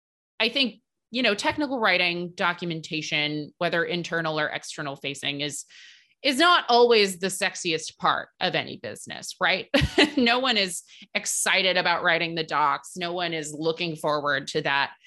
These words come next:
budget item, uh, in, in their budget every year of having to put together the documentation. But I always like to help people reframe that and think about how can you see this as an opportunity to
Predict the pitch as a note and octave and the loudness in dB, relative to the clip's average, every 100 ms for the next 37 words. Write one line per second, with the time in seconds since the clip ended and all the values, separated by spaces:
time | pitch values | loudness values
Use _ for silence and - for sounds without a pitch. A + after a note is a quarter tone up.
0 | - - - F#3+ F3 D#3+ D3+ D3+ D3 D3+ | -20 -20 -4 2 2 2 -2 -2 -2 0
1 | A#2+ C#3 - - D#3 B2+ G2+ - F#3 E3 | -2 -6 -10 -2 2 4 2 0 -4 -2
2 | E3 - E3+ E3 E3 E3 D#3 D#3 D3+ D3+ | -4 -4 -2 -2 0 0 0 -2 -2 -2
3 | D3+ C#3 C#3 C3+ B2+ - - C#3 D#3 D#3 | -6 -4 -4 -4 -6 -6 -6 -8 -12 -12
4 | E3 D#3+ C#3+ C#3+ - D3+ D3+ - D3 D3 | -12 -10 -12 -12 -14 -10 -10 -10 -14 -6
5 | - - A#3+ F3 F3 E3+ G#3+ G#3+ F#3+ F#3+ | -2 0 0 0 0 2 2 2 0 0
6 | F3+ E3+ - D#3+ - F3+ E3+ D3+ D3 - | -2 -6 -4 -4 -4 -10 -6 -6 -8 -8
7 | D3+ D3 C3 F2 - F3 D#3 - - - | -4 -4 -4 -6 -6 -10 -12 -10 -10 -4
8 | D4 - F#4+ E4+ C#4+ A#3+ A3 G#3 G3 D#3+ | -2 0 2 0 0 2 0 0 0 2
9 | D3+ E3+ E3 E3 E3+ D#3+ D#3 D3+ - - | 0 0 -6 -4 -4 -4 -4 -4 -10 -20
10 | - - - G#3+ F#3 E3+ | -20 -8 0 2 4 2